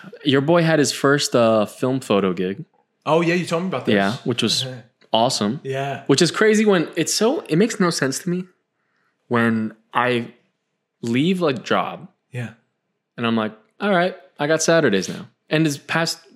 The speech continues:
Speaker 1: it's been three weeks, I think.
Speaker 2: Right.
Speaker 1: And this was the first week where I was, like, actually chilling and, like, didn't have to do anything.
Speaker 2: Uh-huh.
Speaker 1: Right?
Speaker 2: Yeah.
Speaker 1: And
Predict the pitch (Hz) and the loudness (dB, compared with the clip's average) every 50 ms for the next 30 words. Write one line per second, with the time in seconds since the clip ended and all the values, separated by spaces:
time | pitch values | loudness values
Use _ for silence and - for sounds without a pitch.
0 | _ _ _ 151 - - 175 160 - 151 147 139 117 113 110 - 123 117 131 135 | _ _ _ -6 -4 -2 -2 0 0 2 2 2 2 0 0 -2 -2 -2 -2 -4
1 | 151 - - - 127 123 123 117 - - - 135 143 175 185 175 160 - 190 190 | -6 -8 -10 -10 -10 -8 -8 -10 -8 -4 0 2 2 2 2 2 0 0 0 0
2 | 170 - - - - 131 139 139 139 135 - 127 123 117 113 110 101 107 104 - | 0 -2 -4 -10 -10 -4 0 0 0 0 0 0 2 2 2 0 0 -2 -2 -2
3 | 113 117 - - 107 - - - - 123 120 123 123 120 117 113 107 101 98 92 | -4 -4 -4 -6 -6 -6 -4 -2 0 2 2 2 2 2 2 2 2 0 -2 -2
4 | - - 110 110 107 107 107 - 104 110 101 98 95 92 92 90 90 - - 120 | -4 -4 -4 -4 -4 -6 -6 -6 -4 -2 -2 -2 -4 -6 -10 -12 -10 -8 -6 -6
5 | 120 117 104 101 _ _ _ - 107 104 104 - - - - - 131 123 113 107 | -8 -8 -12 -14 _ _ _ -2 0 0 -2 -4 -8 -16 -20 -16 -16 -16 -16 -16
6 | - _ _ _ _ _ _ _ _ - 117 117 120 117 117 117 110 120 | -20 _ _ _ _ _ _ _ _ -2 0 2 4 4 4 2 2 0